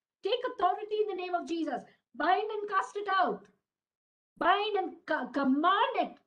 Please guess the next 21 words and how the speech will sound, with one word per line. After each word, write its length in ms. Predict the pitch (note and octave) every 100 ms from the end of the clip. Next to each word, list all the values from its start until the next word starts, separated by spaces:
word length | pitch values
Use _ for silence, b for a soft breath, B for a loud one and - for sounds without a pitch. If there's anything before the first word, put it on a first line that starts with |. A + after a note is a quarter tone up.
| _ _
to 220 | E4 C4 G#3+
die 400 | D#4 G4 G#4 G4+
in 80 |
the 80 | F4+
name 180 | F4 F4
of 140 | D4+
Jesus. 380 | D#4 D#4+ C4+ G3+ - _ _ _ _ _ _ _ _ _ _ _ _ _ _
You 320 | D4+ G4+ A#4 A#4
do 180 | G#4+ F#4+
it. 280 | B3 - _ _ _ _ _ -
Don't 240 | E4 F#4
wait 160 | F#4 F4+
for 100 | F4
someone 320 | C#4+ E4+ F4
else 220 | E4 E4 -
to 100 | D4+
do 180 | E4
it. 120 | D4+ - - _ _ _ _ _ _ _
Because 220 | D#4+ D#4+
all 240 | E4+ G#4
of 60 | A4+